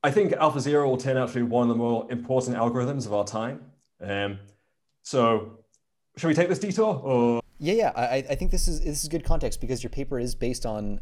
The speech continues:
Speaker 2: um, on, on that, that class of algorithm. So.
Speaker 1: Okay. So this,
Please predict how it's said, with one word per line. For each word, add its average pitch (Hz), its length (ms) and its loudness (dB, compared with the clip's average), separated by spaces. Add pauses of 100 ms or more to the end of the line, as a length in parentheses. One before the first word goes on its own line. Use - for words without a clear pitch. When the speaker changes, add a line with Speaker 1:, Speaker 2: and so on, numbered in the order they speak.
Speaker 2:
um, 98 400 0 (320)
on, 113 260 -4
on 123 180 -2
that, 110 220 -2
that - 300 -2
class - 240 -6
of - 40 -2
algorithm. 107 400 -4
So. - 220 -8 (540)
Speaker 1:
Okay. - 100 -12 (280)
So - 480 2
this, - 480 2